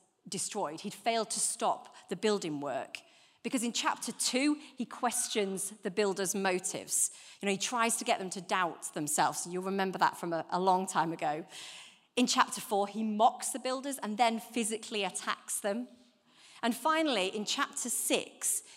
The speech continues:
he tries to frighten and intimidate them. And none of these strategies work.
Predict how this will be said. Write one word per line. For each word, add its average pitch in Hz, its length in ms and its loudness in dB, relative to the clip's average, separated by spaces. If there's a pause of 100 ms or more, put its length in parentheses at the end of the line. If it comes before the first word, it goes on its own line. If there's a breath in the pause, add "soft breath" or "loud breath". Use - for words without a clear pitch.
he 226 120 -4
tries 226 320 0
to 196 100 -8
frighten 196 920 -4 (320 soft breath)
and 196 140 0
intimidate 190 720 -2
them. 139 220 -10 (600 loud breath)
And 262 300 4
none 277 260 6
of 285 160 -4
these 277 300 0
strategies 220 640 -4
work. 196 640 0